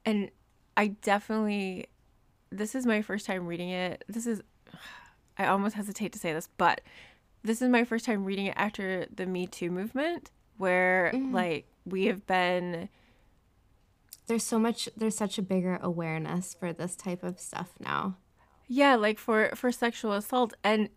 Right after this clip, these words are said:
Speaker 1: I mean, Tylan literally sexually assaults Matt with a
Speaker 2: Yeah.
Speaker 1: dagger,
Speaker 2: Yeah.
Speaker 1: like, repeatedly.
Speaker 2: It's awful.
Speaker 1: And I'm just like,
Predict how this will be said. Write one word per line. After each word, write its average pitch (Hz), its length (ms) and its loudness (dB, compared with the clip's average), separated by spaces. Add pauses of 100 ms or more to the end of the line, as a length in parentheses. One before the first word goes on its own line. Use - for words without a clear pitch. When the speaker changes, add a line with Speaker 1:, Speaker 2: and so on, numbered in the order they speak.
(960)
Speaker 1:
I 285 40 8
mean, 302 280 4
Tylan 311 600 2 (380)
literally 277 540 6
sexually 254 720 2
assaults 220 640 2
Matt 165 380 2 (760)
with 226 300 8
a 349 80 4
Speaker 2:
Yeah. 226 140 2
Speaker 1:
dagger, 185 680 8 (200)
Speaker 2:
Yeah. 233 140 -8 (100)
Speaker 1:
like, 240 480 4 (640)
repeatedly. 226 1160 0
Speaker 2:
It's - 120 -14 (100)
awful. - 420 -2
Speaker 1:
And 302 220 4 (480)
I'm 269 180 6
just 294 260 -6
like, 262 300 2